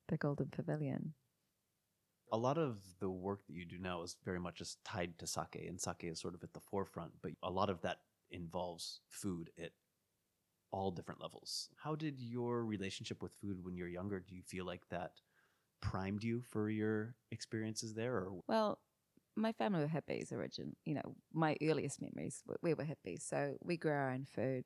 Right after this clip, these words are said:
Speaker 1: organic before the branding happened. Um, so we were, we were deep in hippiedom.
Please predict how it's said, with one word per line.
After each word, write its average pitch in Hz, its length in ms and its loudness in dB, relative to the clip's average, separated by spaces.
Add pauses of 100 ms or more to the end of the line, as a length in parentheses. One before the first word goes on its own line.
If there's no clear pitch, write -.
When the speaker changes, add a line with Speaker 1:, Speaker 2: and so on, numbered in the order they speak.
(100)
Speaker 1:
organic 170 480 10
before 147 580 8 (440)
the 139 480 4 (320)
branding 139 680 6 (420)
happened. - 680 2
Um, 143 500 0 (720)
so 156 400 8
we 156 140 10
were, 143 320 8
we 180 140 12
were 143 100 12 (140)
deep 151 260 6
in 139 140 8
hippiedom. 156 580 4